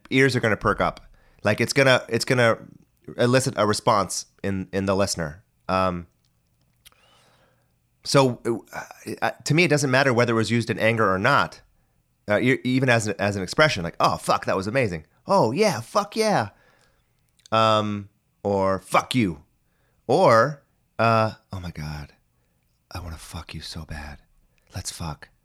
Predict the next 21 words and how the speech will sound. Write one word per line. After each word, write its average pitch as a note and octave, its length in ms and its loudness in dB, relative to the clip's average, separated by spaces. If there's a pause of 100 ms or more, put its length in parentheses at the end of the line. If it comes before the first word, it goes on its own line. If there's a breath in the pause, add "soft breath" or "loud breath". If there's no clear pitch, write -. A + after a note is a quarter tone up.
(1200)
Let's, F#2 380 -8
let's F2+ 180 -6
just - 160 -8
get, - 320 -10
let's F2+ 200 -10
get F#2 160 -6
into F2+ 180 -10
deep F#2 320 -10
fucking." C2+ 420 -16 (1500 soft breath)
Uh, A#2 340 4
in D3 140 4
any, - 40 -2 (100)
in C3+ 160 2
any C#3+ 280 2
situation, B2+ 720 -2 (100)
uh, G2 460 2 (180)
to G#2+ 140 -4
say A#2 260 0
the A2 100 0
word G#2 200 0
fuck, - 420 -2